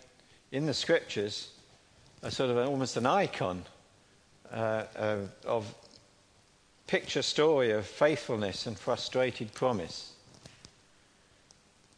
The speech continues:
It's worth looking at a few passages that help our understanding. First of all, uh, we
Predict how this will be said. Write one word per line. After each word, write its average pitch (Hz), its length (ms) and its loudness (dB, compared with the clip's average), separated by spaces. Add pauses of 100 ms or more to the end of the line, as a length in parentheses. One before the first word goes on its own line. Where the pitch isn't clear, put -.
(380)
It's - 160 -6
worth 175 200 6
looking 160 360 4
at 120 80 6
a 120 100 6
few 139 480 2 (500)
passages 117 760 0 (240)
that 110 100 0
help 160 380 4
our 113 160 6
understanding. 120 760 0 (2500)
First 139 300 0
of 135 80 2
all, 135 280 6
uh, 127 140 -2 (100)
we 120 340 -2